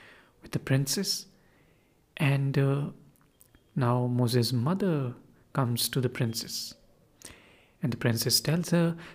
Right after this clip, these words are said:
"Take this baby and nurse him for me, and I will pay you." So now Moses' mother took care of her own child, but she was getting paid for it. But eventually, um,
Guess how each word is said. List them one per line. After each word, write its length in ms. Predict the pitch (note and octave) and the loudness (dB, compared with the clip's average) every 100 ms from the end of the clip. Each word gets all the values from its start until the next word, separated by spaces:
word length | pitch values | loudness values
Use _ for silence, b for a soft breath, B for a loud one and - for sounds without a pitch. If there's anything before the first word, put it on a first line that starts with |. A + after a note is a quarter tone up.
| B | B
"Take 220 | D3+ D#3 | 0 2
this 180 | C#3 A2+ | 0 -2
baby 500 | - E3 F3 F#3+ F3+ | 0 0 2 2 2
and 280 | F#3 F#3 F3+ B B B - | 0 0 -4 B B B 0
nurse 360 | G#3 G#3 - | 2 4 4
him 200 | D3 B2+ | 4 0
for 220 | - C3 | 0 0
me, 380 | A2+ A2+ A#2 - - | 0 0 -4 -10 -4
and 120 | - D3+ | 2 4
I 80 | |
will 220 | A3 G3+ G#3 | 4 0 -2
pay 280 | - C#3 | 2 4
you." 380 | C3 B2 - - - - - - - - - - - - - - - - - | 4 0 -8 -14 -20 -20 -20 -20 -20 -20 -20 -20 -20 -20 -20 -20 -20 -20 -8
So 220 | - G#3+ | -2 2
now 420 | G3 E3+ D3+ D#3 G3 | 4 4 2 0 0
Moses' 420 | D3+ C#3+ B2 A2+ | 4 4 4 2
mother 320 | A#2+ B2 C3+ | 2 2 2
took 260 | C3+ B2 - | 0 -2 2
care 360 | C#3 C3+ C3 - | 2 2 0 0
of 180 | C3+ - | -2 2
her 180 | B2 A#2+ | 2 2
own 220 | D#3 F#3+ | 2 0
child, 460 | - E3 F#3+ B3+ | 2 2 0 0
but 160 | D#3 - | -2 2
she 100 | F3 | 4
was 180 | D3 B2+ | 4 2
getting 300 | D3+ C3+ A2+ | 0 -2 -2
paid 340 | - C3 C3+ | 2 4 2
for 240 | - E3 F3+ | 2 0 0
it. 220 | G#3 - B B B B B B B B B B | -2 -8 B B B B B B B B B B
But 140 | C#3+ C#3 | 0 2
eventually, 640 | C#3+ F#3+ - C3 D3 A#3 | 2 2 2 2 2 4
um, 800 | C3+ B2+ B2+ C3 - - - | 2 2 0 -2 -8 -14 -10